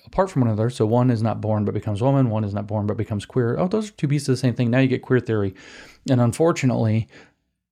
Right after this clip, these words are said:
gender critical feminism has zero tools to stop that from happening. They just look like conservatives from within,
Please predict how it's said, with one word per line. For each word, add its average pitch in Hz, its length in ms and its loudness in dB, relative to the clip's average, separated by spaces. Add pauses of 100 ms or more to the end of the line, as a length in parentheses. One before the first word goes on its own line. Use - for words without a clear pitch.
(280)
gender 143 240 4
critical 113 320 2
feminism 110 440 2
has 107 120 0
zero 104 300 0
tools 107 400 0
to 127 80 -2
stop 165 340 -4
that 107 180 -4
from 120 140 -2
happening. 139 520 0 (1000)
They 123 140 2
just 117 200 -2
look 95 140 -6
like 98 340 -2
conservatives 107 580 0
from 104 200 0
within, 104 420 0